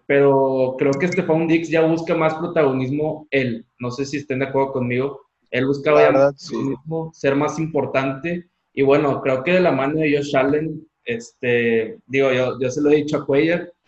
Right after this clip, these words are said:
Speaker 1: para mí Josh Allen es un, un talento que va a brillar tarde que temprano. Digo, ya lo vimos la temporada pasada que, este, calificó a playoffs, nadie se lo esperaba. Este,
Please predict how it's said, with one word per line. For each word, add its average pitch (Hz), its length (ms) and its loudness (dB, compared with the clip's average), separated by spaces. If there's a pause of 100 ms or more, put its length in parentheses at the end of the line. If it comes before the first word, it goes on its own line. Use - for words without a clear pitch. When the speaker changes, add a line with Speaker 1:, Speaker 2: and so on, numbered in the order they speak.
(360)
Speaker 1:
para 127 220 4
mí 127 200 0
Josh 147 200 2
Allen 147 240 0
es 139 160 -6
un, 151 460 -8 (140)
un 131 180 -8
talento 139 540 0
que 143 80 2
va 123 100 4
a 123 40 2
brillar 139 420 2
tarde 135 220 -4
que 135 80 -8
temprano. 139 580 -4 (140)
Digo, 127 180 -2
ya 120 100 2
lo 143 180 2
vimos 156 600 -4
la 127 180 -8
temporada 120 480 -4
pasada 135 500 -2
que, 113 440 -4 (480)
este, 117 680 -4
calificó 120 420 -2
a 120 100 -4
playoffs, 143 600 0
nadie 123 220 -2
se 165 100 -10
lo 147 80 -2
esperaba. 135 420 -2 (640)
Este, 113 880 -2